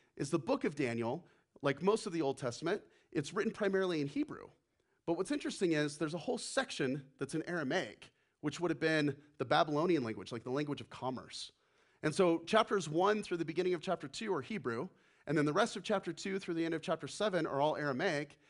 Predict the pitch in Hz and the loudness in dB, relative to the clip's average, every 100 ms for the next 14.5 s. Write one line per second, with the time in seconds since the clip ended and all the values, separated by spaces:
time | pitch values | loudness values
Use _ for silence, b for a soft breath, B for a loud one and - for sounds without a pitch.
0 | b b 156 170 170 170 180 175 - 208 | b b 0 0 0 -2 0 0 0 0
1 | 165 - 151 - 147 147 123 120 113 160 | 0 -4 -6 0 0 0 -4 -6 -6 -8
2 | - - _ b b b b b - 202 | -12 -20 _ b b b b b 4 4
3 | 202 277 277 247 - 226 214 196 202 185 | 6 4 4 0 -2 0 2 2 -2 0
4 | 170 165 135 160 175 170 170 160 156 147 | 2 2 4 2 2 -2 0 2 2 0
5 | 156 165 160 - 156 156 151 147 143 120 | -4 -4 -6 -2 -2 0 0 0 -2 -4
6 | 165 156 - 160 151 147 143 143 - 143 | -4 -4 -4 -4 -4 -4 -2 -2 -4 0
7 | 143 139 120 B B 175 208 208 180 139 | 0 0 -4 B B 4 4 4 2 4
8 | 170 180 170 143 - B B 139 160 185 | 4 4 2 2 -2 B B 2 6 8
9 | 185 185 180 165 151 170 165 160 143 143 | 6 4 4 4 2 0 -2 0 2 0
10 | 135 156 123 110 143 160 185 247 247 214 | 0 2 2 0 0 2 2 0 -2 -2
11 | 185 - 208 240 202 165 170 165 147 127 | -4 -4 -4 -4 -2 0 0 0 -2 -2
12 | - 170 139 120 185 285 147 127 131 120 | -2 -2 -2 -4 -2 2 2 2 -2 -4
13 | - 185 156 - - 180 185 110 - 143 | -4 -4 -4 -6 -6 -2 0 -2 -10 -12
14 | 139 113 98 92 117 | -10 -8 -8 -8 -12